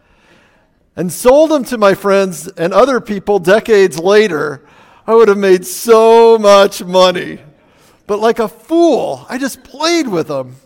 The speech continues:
with other people. If I'd only known. If I'd only known. Maybe bought two, right? If I'd only known. Well, I think that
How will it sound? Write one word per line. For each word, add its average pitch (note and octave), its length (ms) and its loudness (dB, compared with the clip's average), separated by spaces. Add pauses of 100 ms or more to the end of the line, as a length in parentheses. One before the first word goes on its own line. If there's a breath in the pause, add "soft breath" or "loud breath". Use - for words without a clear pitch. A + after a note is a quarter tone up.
(200)
with F#3+ 160 -2
other G#3 280 -2
people. D3+ 540 -16 (580)
If - 80 -16
I'd D#3+ 160 -4
only F#3+ 260 -4
known. A2+ 380 -10 (680)
If - 60 -14
I'd D3+ 140 -4
only E3 260 -4
known. A2+ 380 -14 (120)
Maybe A3 300 -4
bought G3 360 0
two, A#2 480 -12 (220)
right? C#3 460 -12 (1800)
If - 100 -18
I'd C#3 140 -6
only C#3 240 -12
known. G#2+ 320 -18 (880)
Well, D3+ 580 -4 (300 soft breath)
I D3 120 -10
think E3+ 340 -14
that C3+ 340 -10